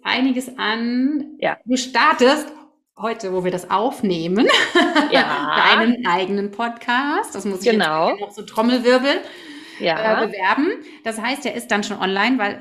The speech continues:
Speaker 1: ähm, diese Folge wird wahrscheinlich Ende der Woche online gehen, also Richtung
Speaker 2: Mhm.
Speaker 1: erster Mai.
Speaker 2: Mhm.
Speaker 1: Und von daher, ähm, gibt es schon den Podcast von der Alex.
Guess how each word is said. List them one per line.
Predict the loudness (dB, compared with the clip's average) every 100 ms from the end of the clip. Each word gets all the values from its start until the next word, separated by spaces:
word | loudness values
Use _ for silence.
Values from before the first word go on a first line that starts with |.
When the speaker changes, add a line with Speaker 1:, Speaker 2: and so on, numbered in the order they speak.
| -12
Speaker 1:
ähm, | -12 -10 -10
diese | -10 -12
Folge | -8 -6 -6 -8
wird | -10
wahrscheinlich | -10 -8 -8 -8
Ende | -8
der | -8 -8
Woche | -8 -8 -8 -8 -16 _ _ _ _ _ -16 -10
online | -6 -6 -6
gehen, | -10 -10
also | -10 -12 -12 -16 -16
Richtung | -14 -6 0 2
Speaker 2:
Mhm. | 2
Speaker 1:
erster | -4 -14 -8
Mai. | -6 -8 -10 -18 -20 -20 -20 -10
Speaker 2:
Mhm. | -4 -2
Speaker 1:
Und | -2 -6
von | -12
daher, | -6 -6 -4 -4 -4 -6
ähm, | -10 -6
gibt | -4 -4
es | -6
schon | -4 -6
den |
Podcast | -6 -12 -8 -6 -6 -8
von | -10
der | -8
Alex. | -8 -10 -12 -16